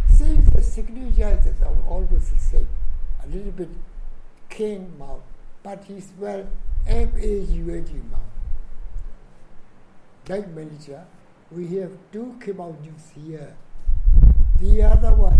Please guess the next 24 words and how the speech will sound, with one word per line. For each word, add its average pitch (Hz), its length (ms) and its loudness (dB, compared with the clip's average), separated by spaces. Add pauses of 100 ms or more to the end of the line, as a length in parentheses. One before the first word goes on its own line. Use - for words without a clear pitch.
(160)
is - 120 8
statistic, - 800 0 (2250)
international 151 680 -20
relations. 117 720 -20 (1080)
You 190 260 -10
should 196 340 -8
look 180 180 -8
at 185 120 -10
the - 140 -8
account 180 360 -6
number." 147 680 -6 (880)
Account 226 360 -8
number, 170 220 -12
I - 40 -16
say, - 120 -16 (160)
"Oh, 143 140 -10 (140)
yes," 135 260 -12 (100)
he 147 120 -16
apologized. 123 800 -16 (840)
"So 170 200 -12
you 143 240 -12
should 202 240 -8
do 190 140 -12
that." 226 300 -14